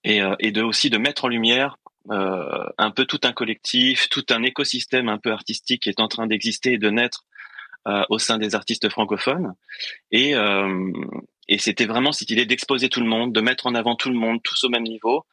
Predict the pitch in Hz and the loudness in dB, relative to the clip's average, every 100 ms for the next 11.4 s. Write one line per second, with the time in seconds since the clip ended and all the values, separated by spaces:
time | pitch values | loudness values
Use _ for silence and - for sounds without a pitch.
0 | _ - - - 110 107 107 110 - 110 | _ -20 -20 -2 2 2 4 2 2 2
1 | - 123 135 147 135 131 135 139 - 135 | 2 0 0 -2 0 -2 0 0 2 2
2 | 131 98 98 104 107 110 107 104 107 104 | 2 2 2 0 0 0 -2 -4 -8 -6
3 | - 117 107 104 - 98 123 151 - - | -6 -4 -6 -6 -6 0 2 2 -2 -16
4 | - - - 101 98 101 - 107 - 104 | -18 -20 -8 -2 0 2 2 0 0 0
5 | 107 123 143 - 110 107 104 104 101 107 | 2 2 -2 -4 0 2 2 0 0 -4
6 | 135 127 110 104 98 98 95 - 107 117 | -2 2 2 2 2 2 -2 -2 0 0
7 | 113 123 113 120 107 113 107 - 110 113 | 2 0 0 0 0 -2 -2 -4 -6 -6
8 | 104 107 - 101 117 - _ - - - | -6 -6 -2 0 0 -2 _ -18 -18 -14
9 | - 107 - 135 - 165 165 160 135 131 | -2 0 2 -2 0 -2 -2 0 0 0
10 | 120 113 127 117 110 117 120 123 113 - | -2 -2 -2 -2 -2 0 0 0 -2 -4
11 | - 127 127 127 | -4 0 0 0